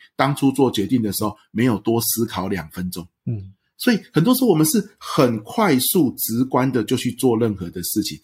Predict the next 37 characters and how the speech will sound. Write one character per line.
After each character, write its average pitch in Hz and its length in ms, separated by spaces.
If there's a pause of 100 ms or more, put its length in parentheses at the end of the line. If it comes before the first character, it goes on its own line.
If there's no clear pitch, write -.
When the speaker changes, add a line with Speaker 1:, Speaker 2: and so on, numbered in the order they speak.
(280)
Speaker 1:
你 143 100
没 170 140
有 220 180
意 185 140
识 160 140
到 120 280
这 311 120
个 208 140
时 - 200
候 160 320
好 117 480
适 175 400
合 90 300 (340)
启 - 320
动 113 220
思 120 340
考 95 240
马 87 220
达。 - 260 (160)
Speaker 2:
嗯。 113 220
Speaker 1:
哦， 101 100
我 107 60
们 107 140
说 131 300 (200)
思 - 320
考 92 220
四 127 200
步 123 160
骤 107 180
就 117 140
叫 107 180
做 107 140
思 110 300
考 90 180
马 87 280
达 73 200
嘛。 76 120